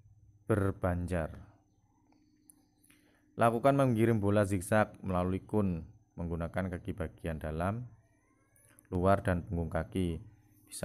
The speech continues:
menggunakan kaki kanan ataupun kaki kiri. Ke arah depan menempuh jarak tujuh sampai sepuluh meter. Setelah tiba pada batas menendang,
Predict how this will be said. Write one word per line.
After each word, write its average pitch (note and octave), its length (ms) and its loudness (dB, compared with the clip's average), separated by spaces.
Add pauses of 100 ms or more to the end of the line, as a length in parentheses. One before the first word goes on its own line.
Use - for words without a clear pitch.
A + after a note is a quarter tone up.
menggunakan E2+ 400 -2
kaki E2+ 160 -2
kanan F2+ 320 0
ataupun F2 320 -6
kaki D#2+ 320 -6
kiri. - 320 -8 (960)
Ke - 160 0
arah G#2+ 260 8
depan A2+ 380 4
menempuh G#2+ 400 2
jarak F#2+ 320 4
tujuh G2+ 240 -2
sampai F#2 240 0
sepuluh E2+ 240 -4
meter. D#2+ 560 -2 (160)
Setelah - 320 -12
tiba G2 480 4
pada E2 320 0 (160)
batas G2 560 0
menendang, F2 640 0